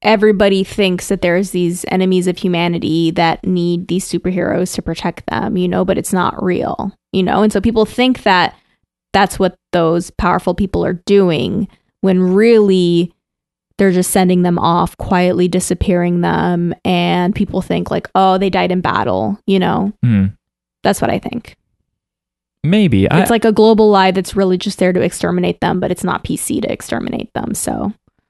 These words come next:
Speaker 2: I guess. I, I think those people, though, that, that would still leave the door open to them getting off the island, 'cause they say, like, there's no outside communications until you're eighteen. But
Speaker 1: Mm.
Speaker 2: theoretically, they'd get off the island and, and you'd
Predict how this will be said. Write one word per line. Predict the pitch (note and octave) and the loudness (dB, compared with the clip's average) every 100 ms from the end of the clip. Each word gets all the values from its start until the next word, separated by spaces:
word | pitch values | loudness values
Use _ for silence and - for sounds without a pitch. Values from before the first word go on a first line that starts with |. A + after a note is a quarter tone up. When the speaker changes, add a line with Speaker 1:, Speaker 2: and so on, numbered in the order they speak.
| _ _ _ _ _ _ _ _ _ | _ _ _ _ _ _ _ _ _
Speaker 2:
I | - | -2
guess. | F#3 A#2+ G#2 - - - _ _ _ - | 2 4 4 0 -8 -18 _ _ _ -4
I, | - - D3 - D3+ | 2 4 4 4 4
I | |
think | - D#3+ | 2 2
those | D#3 | 2
people, | - F#3 D#3 | 2 4 4
though, | C3 A#2+ | 4 4
that, | A#2+ A2 | 2 2
that | B2+ | 0
would | A#2+ | 0
still | - D#3+ | -2 0
leave | C3+ A2+ B2+ _ | 2 0 -4 _
the | A#2 A2 G#2 | -4 -2 0
door | A#2+ A2+ | 4 4
open | A2 B2 | 4 2
to | A2+ | 2
them | G#2 G2+ | 2 0
getting | G2 G2 | 0 0
off | G2+ G#2 | 0 0
the | G#2 | -4
island, | D2+ D2+ A1 - | -4 -4 -6 -4
'cause | C3+ A2+ | -2 0
they | A2+ | -2
say, | - C3+ | 0 0
like, | B2+ A2 | 0 0
there's | A2+ G#2 | 0 0
no | A#2+ A#2 | 2 2
outside | G#2+ A#2 - A2+ G2+ | 0 -2 0 -2 -2
communications | A#2 A2 G#2 G#2 A#2+ | -2 -2 0 0 0
until | G#2+ A2 G#2+ | -2 0 -2
you're | G2+ F2 | 0 -2
eighteen. | G#2 - A#2 G2+ F2+ - _ _ _ _ _ _ | -2 -4 -4 -4 -4 -10 _ _ _ _ _ _
But | - G#3+ | -2 2
Speaker 1:
Mm. | |
Speaker 2:
theoretically, | F3 D#3 G#2+ A#2+ | 4 2 2 2
they'd | G#2+ G#2 | 2 2
get | G2+ | 2
off | G2 - | 2 0
the | F2+ | 0
island | G2 F2+ D#2+ F2 | 0 0 -2 -2
and, | D#2+ F#2 - | -4 -4 -4
and | - F2+ E2+ - - _ | -4 -4 -4 -6 -8 _
you'd | B2 - | 0 0